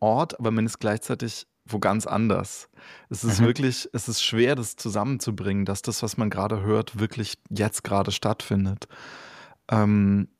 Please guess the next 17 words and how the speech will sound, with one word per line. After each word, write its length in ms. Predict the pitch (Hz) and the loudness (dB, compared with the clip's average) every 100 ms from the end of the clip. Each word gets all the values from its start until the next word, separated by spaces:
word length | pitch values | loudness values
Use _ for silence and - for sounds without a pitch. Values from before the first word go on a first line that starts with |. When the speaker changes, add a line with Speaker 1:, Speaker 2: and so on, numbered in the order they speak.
| _ | _
Speaker 1:
und 200 | - 104 | -2 0
das 180 | 104 - | 0 4
heißt, 340 | 104 104 - | 4 2 0
man 140 | 113 101 | 0 0
kann 200 | 127 113 | 0 0
sich 200 | 113 - | -2 -4
in 100 | 104 | -2
diese, 360 | 107 104 101 | 0 2 2
in 160 | - 104 | 2 -4
diese 200 | 95 101 | -4 -8
Klänge 360 | - 104 113 | -2 0 2
total, 720 | 104 104 - 95 104 117 110 113 - - - - - _ | 0 -6 -2 0 2 2 -2 -6 -16 -20 -20 -20 -20 _
äh, 100 | 104 | 0
rein 420 | 101 95 95 120 | 0 2 2 2
ver-, 360 | - 123 120 110 | 2 2 2 0
versenken. 720 | - 113 101 110 120 - 117 | -2 -2 2 2 2 0 0
Das 240 | 107 - | 0 -4